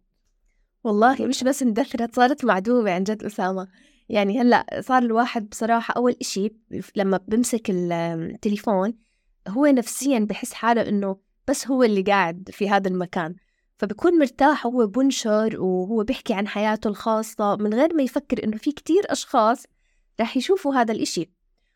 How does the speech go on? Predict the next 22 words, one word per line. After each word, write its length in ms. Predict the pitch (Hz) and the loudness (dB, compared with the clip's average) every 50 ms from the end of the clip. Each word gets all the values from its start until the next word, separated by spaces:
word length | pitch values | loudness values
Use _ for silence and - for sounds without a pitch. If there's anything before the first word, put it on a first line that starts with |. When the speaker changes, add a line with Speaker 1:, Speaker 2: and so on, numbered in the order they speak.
| - | -6
Speaker 1:
وللأسف 420 | - 208 202 - - - - 277 - | -2 0 0 2 2 2 0 0 -2
سمعنا 340 | - 254 247 262 277 247 208 | 0 0 0 2 2 2 0
عن 140 | 208 214 | 0 -4
حالات 420 | - - 226 226 233 233 240 233 - | -6 -4 -2 0 0 0 -2 -2 -4
حتى 320 | - 220 220 - - - 202 | -6 -8 -8 -6 -2 0 0
ابتزاز 920 | 185 - - 190 - - - 214 190 202 220 247 269 277 269 247 226 233 - | 0 0 -2 -6 -10 -4 -4 -2 0 2 2 2 2 4 2 0 0 -2 -2
أو 100 | - 175 | -4 -4
حالات 480 | 170 - - 190 196 196 196 208 208 - | -4 -6 -4 -2 -2 0 0 -2 -2 -4
صار 140 | - 202 190 | -4 -4 -4
فيها 380 | - - 233 226 226 220 196 | -4 -4 -2 -2 0 0 0
يعني، 680 | 190 180 170 170 170 175 175 175 175 170 170 170 175 _ _ _ _ _ _ _ _ _ - | -2 -2 -4 -4 -4 -4 -4 -4 -4 -4 -6 -6 -8 _ _ _ _ _ _ _ _ _ -2
آه، 300 | - 180 180 180 170 - | 0 0 0 2 0 -2
وصلت 380 | - 214 233 - - 214 208 226 | -2 -2 -2 -2 -2 -4 -2 -2
ممكن 280 | 220 226 226 - 190 - | -2 -2 -2 -4 -6 -4
حتى 260 | - 240 - - 226 | -4 -6 -2 -2 -2
لجرائم 580 | 208 202 208 196 202 247 269 277 - 226 233 | -2 0 -2 0 0 2 0 2 2 0 0
بسبب 400 | 226 220 226 - 262 240 240 233 | 0 0 0 -2 0 0 -2 -2
إنه 200 | - - 233 233 | -2 -2 0 0
شخص 400 | 240 - 269 - - - - - - | 0 0 0 -2 -2 -4 -10 -10 -6
بيقدر 240 | 277 269 226 240 247 | -4 -4 0 0 0
بكل 340 | 233 247 240 - 320 311 | 0 0 -4 -2 -2 -2
سهولة، 500 | - - 269 240 233 220 208 202 254 349 | -2 -2 -2 -2 0 0 2 2 2 0